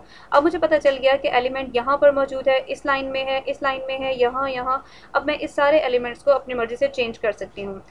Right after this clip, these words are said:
और अगर नहीं change करना तो जो भी मुझे इसके साथ, मतलब इसके आगे further कुछ typing करनी है तो वो सब मैं कर सकती हूँ। आपने देखा कि मुझे पू-, पूरे document को पढ़ना नहीं पड़ा properly, बल्कि मैंने सिर्फ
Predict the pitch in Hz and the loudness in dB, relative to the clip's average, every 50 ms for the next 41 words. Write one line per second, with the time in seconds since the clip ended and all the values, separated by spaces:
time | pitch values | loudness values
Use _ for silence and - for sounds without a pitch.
0 | - - - - 247 254 247 285 277 269 254 294 320 320 311 302 285 - - 294 | -20 -20 -6 0 2 4 4 4 4 4 2 0 0 2 0 0 -2 0 2 2
1 | 285 285 294 320 320 - - - - - 339 320 320 339 302 330 320 294 285 285 | 2 2 2 0 -2 -6 -12 -12 -4 -2 0 2 2 2 4 4 2 2 2 2
2 | 285 285 - - 277 285 269 277 - 269 262 - 523 523 - - 294 - 254 247 | 2 0 0 0 0 2 2 2 0 -4 -2 -2 -2 0 0 0 2 4 4 4
3 | 277 285 - 277 247 262 285 - 302 294 - 269 247 247 - 269 269 269 254 247 | 4 2 4 4 4 4 2 0 0 -2 0 0 0 0 0 -2 0 0 0 0
4 | 254 262 269 285 285 - 254 254 262 254 254 240 240 240 262 285 - 240 233 - | 0 -4 -4 -4 -4 -2 0 0 0 0 0 -4 -2 -4 -6 -4 -4 -6 -6 -6
5 | 202 185 - 196 196 208 208 214 - - - - - - - 262 269 294 302 294 | -8 -14 -12 -12 -12 -12 -12 -14 -16 -20 -20 -20 -8 0 4 4 4 4 2 0
6 | 320 330 320 330 330 302 311 311 330 320 - 285 269 - 247 - 277 285 294 - | 0 0 0 0 0 0 0 0 -2 -2 0 -2 -2 -2 -4 -4 -2 -2 0 2
7 | 294 262 247 - 262 262 262 262 - 302 285 - 254 247 247 294 311 294 277 254 | 2 0 0 0 -4 -6 -6 -6 -4 -2 2 2 4 4 4 2 0 -2 -2 -4
8 | 254 247 240 226 226 240 240 247 233 226 226 254 254 269 294 330 320 - - - | -4 -2 0 0 2 2 2 2 2 4 4 2 0 0 0 -2 -4 -4 -8 -20
9 | - - - 240 240 247 285 277 262 269 277 285 285 302 294 311 339 339 - | -8 -2 0 0 0 0 0 0 0 0 -2 -2 0 2 4 4 4 2 0